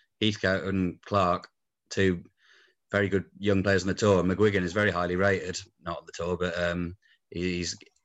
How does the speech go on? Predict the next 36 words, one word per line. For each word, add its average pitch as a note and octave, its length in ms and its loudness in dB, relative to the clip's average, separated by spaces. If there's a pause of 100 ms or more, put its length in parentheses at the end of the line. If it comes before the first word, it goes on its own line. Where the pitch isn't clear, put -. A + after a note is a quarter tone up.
(180)
he's F#2 200 -4
a F2+ 140 0
hot - 260 -6
prospect - 440 -4
for - 80 -6
the F2+ 100 0
future. G2+ 460 -4
So, F#2+ 200 2
yeah, G2 280 2 (440)
um, G2+ 440 2
Yan's B2 320 0
just B2 140 -2
so B2+ 120 2
reliable, B2+ 420 0
isn't G#2+ 340 0
he? G2 60 -8
Uh, G2+ 400 2 (680)
um, F#2+ 400 2
definitely F#2 540 -2 (200)
up F#2 160 -6
there F#2 140 2
with F2+ 120 0
the E2 40 -2
big F2 180 0
boys, F2 600 -2
um, F2 480 -2
undoubtedly. F2+ 720 -2 (540)
And F#2 120 2
then, F#2+ 120 4
yeah, F#2+ 140 2
as F2+ 140 -2
you F#2 60 -8
said, G2 180 0
that F2 100 0
other F2+ 140 -4
group, F2+ 340 -2